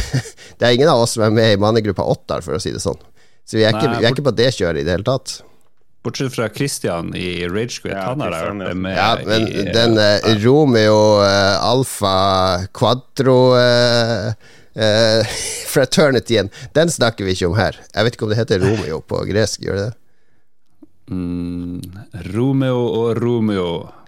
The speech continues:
Speaker 2: hvorfor er du Romeo?
Speaker 1: Ja, det, de, de har sin egen fraternity. Vi, eh, vi, jeg klarer ikke å si fra-, fra-, er det fraternity? Fraternity?
Speaker 3: Fraternity?
Speaker 1: Ja, vi har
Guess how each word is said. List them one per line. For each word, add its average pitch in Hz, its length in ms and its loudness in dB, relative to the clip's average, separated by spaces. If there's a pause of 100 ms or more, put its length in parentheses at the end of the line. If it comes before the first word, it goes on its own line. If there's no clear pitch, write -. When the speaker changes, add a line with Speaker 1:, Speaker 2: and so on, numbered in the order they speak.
(140)
Speaker 2:
hvorfor 95 560 -6
er 87 160 -6
du 85 80 -6 (400)
Romeo? - 400 -12 (460)
Speaker 1:
Ja, 120 240 -4
det, - 240 -4 (100)
de, 127 140 0 (100)
de 131 160 2
har 156 100 4
sin 131 140 0
egen 113 380 2 (260)
fraternity. 98 480 0
Vi, 113 140 2
eh, 113 180 2
vi, 107 160 -4
jeg 107 560 -6
klarer 127 160 0
ikke 123 80 -4
å 92 60 -6
si 127 100 -2
fra-, 104 240 -4
fra-, - 240 -14
er 101 160 -2
det 104 80 0
fraternity? 147 640 -2 (180)
Fraternity? 160 640 -4
Speaker 3:
Fraternity? 131 640 -8 (340)
Speaker 1:
Ja, - 160 -8
vi 143 80 4
har 165 80 6